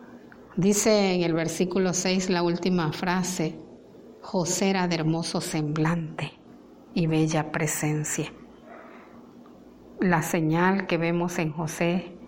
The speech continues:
es que era una persona que no usó su apariencia para pecar, no usó su belleza, su hermosura física para cometer el pecado de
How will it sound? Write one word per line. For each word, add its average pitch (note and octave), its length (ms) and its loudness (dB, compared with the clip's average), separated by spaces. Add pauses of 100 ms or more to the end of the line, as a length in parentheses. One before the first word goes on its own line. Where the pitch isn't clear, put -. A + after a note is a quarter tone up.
(220)
es F3 180 0
que F#3 140 2
era F#3 100 4
una F#3+ 280 2
persona F#3 680 0
que E3 180 0
no F3 300 0
usó F#3+ 440 0
su G3 220 0
apariencia F3 1080 0 (720)
para E3 320 2
pecar, D#3 560 -2 (1200)
no B3 240 4
usó F#3 400 2
su F#3 180 0
belleza, D#3+ 680 2
su E3 140 -4
hermosura D#3 680 0
física F3 720 0 (1040)
para E3+ 340 0
cometer D#3+ 540 0
el D#3+ 160 0
pecado E3 840 -4 (760)
de D#3 720 0